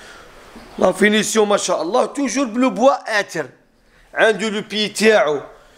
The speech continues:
كامل حتى لافون ليها كامل، لو بي تاعو كامل بلو بوا اتر، ميم لاصق بالكودوار تاعو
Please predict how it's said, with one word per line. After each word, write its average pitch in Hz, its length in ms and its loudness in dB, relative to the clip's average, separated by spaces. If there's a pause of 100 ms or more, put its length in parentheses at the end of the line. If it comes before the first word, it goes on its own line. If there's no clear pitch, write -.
(240)
كامل 226 580 2 (760)
حتى 185 360 2
لافون 214 440 -2
ليها 190 280 0
كامل، 240 500 0 (100)
لو 214 120 -10
بي 226 240 -6
تاعو 240 580 2 (220)
كامل 240 420 2 (360)
بلو 196 220 -2
بوا 202 520 2
اتر، 233 240 -2
ميم 247 400 0 (280)
لاصق 220 320 0
بالكودوار 208 520 2
تاعو 233 460 -4